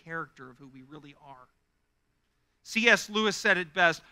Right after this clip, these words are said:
"We're not bodies with souls, we're souls with bodies. The soul's forever, the body's just temporal."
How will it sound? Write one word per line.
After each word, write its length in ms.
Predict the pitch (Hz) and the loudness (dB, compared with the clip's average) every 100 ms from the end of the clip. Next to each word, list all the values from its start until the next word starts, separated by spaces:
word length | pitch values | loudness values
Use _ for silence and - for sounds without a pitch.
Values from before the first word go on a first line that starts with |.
| _ | _
"We're 180 | 175 233 | -2 2
not 340 | 247 220 165 | 4 4 4
bodies 560 | 202 196 226 226 220 160 | 8 10 10 8 0 -4
with 140 | 185 | -6
souls, 420 | - - 226 208 | -6 -6 -4 -4
we're 120 | 165 185 | -8 -12
souls 320 | - 247 196 | -10 -10 -10
with 160 | 180 | -10
bodies. 460 | - 175 214 180 143 | 2 8 8 8 2
The 80 | 147 | -10
soul's 340 | - 254 294 | -8 -8 -8
forever, 380 | - 170 185 190 | -10 0 0 0
the 80 | 147 | 0
body's 360 | 175 220 202 | 4 4 2
just 180 | 147 - | -8 -14
temporal." 360 | - 143 139 | -12 -12 -14